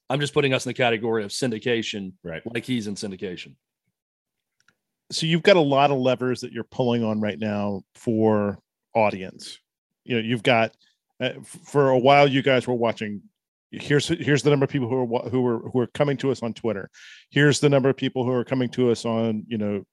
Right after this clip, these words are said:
Speaker 3: through YouTube, through, through that stream. Here's, here's terrestrial radio. Here's people that are, that are coming to us via an app. They're all, they're all there for you guys and for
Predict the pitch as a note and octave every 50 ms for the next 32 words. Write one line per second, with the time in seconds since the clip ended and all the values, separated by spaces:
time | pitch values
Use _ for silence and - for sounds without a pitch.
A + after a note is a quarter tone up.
0 | _ _ _ - C3 B2 A#2 A2 G#2 A2+ B2+ A2+ - B2 A2+ G#2 G#2+ F#2 F#2 _
1 | _ - - B2 A#2+ - - C3 B2 A2+ A2+ A2+ G#2+ - - - - G#2+ G2 F#2
2 | F#2+ - _ - - - - _ - - D3 D3+ D3+ D3+ C#3 - - - - _
3 | _ _ _ _ _ _ - - - C#3 C3+ - - _ - - D#3+ D#3 C3 -
4 | - D3+ C#3 C3 A#2 B2+ B2+ B2 A#2 A2+ A2 G#2 G#2 G2+ G#2 - _ _ _ _
5 | - D3 D3+ C#3+ - - D#3+ - A2+ C#3 C#3+ B2 C3+ B2 B2+ B2 B2 B2 A#2 A#2+
6 | A#2+ A#2+ - - D3 C#3 C3 B2 - C3+ C3 B2 A2 - A#2+ A#2+ A#2 A#2 A2+ A2+
7 | A2 G#2+ A2 G#2 G2+ G2 G2 F#2+ _ - _ _ _ - _ _ _ _ _ _
8 | _ _ _ _ _ _ _ _ _ _ _ _ _ _ _ _ _ - D#3+ E3
9 | E3+ F3+ - - - F3+ F#3 G3 G#3 G3+ G3+ G3 F#3 - _ _ _ _ - -
10 | - _ - E3+ E3+ _ - B2+ D#3+ E3+ G3+ F#3 F3+ F#3 F#3 F3 C#3+ D#3 E3 D#3+
11 | D#3 C#3+ - C#3 C3 A2+ A#2 B2+ C3+ C#3 A2+ B2+ A2+ G#2+ G#2 G#2 G#2 G#2 G#2+ -
12 | - - _ - - B2+ C3 B2+ B2 B2+ A#2+ - - C3 B2 A#2+ A#2+ A#2 A2+ A#2
13 | A#2 -